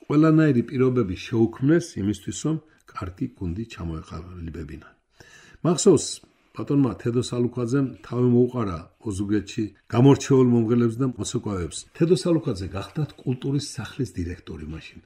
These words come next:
ის იყო იშვიათი პიროვნება. არტემ ბაბუამ თავის გუნდში მოიწვია ვარლამ სიმონიშვილის აღზრდილები და თავისივე აღზრდილი მომღერლები. თუ გამახსენდა, ესენი იყვნენ: აპოლონ ჩავლეიშვილი, დომენტი ქარჩავა, თომა მუჯირი,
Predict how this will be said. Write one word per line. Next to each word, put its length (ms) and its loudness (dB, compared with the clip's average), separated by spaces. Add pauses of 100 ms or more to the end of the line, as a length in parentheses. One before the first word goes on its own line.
(180)
ის 180 -12
იყო 120 -2 (100)
იშვიათი 340 -6
პიროვნება. 480 -4 (420)
არტემ 280 6
ბაბუამ 380 8 (100)
თავის 260 4
გუნდში 300 6
მოიწვია 400 6
ვარლამ 320 4
სიმონიშვილის 720 4 (240)
აღზრდილები 640 4
და 120 2 (200)
თავისივე 540 2 (100)
აღზრდილი 420 0
მომღერლები. 600 -2 (420)
თუ 80 -14
გამახსენდა, 720 0 (560)
ესენი 340 2
იყვნენ: 260 -4 (120)
აპოლონ 400 0
ჩავლეიშვილი, 720 -2 (480)
დომენტი 400 4
ქარჩავა, 640 -4 (540)
თომა 260 4
მუჯირი, 540 4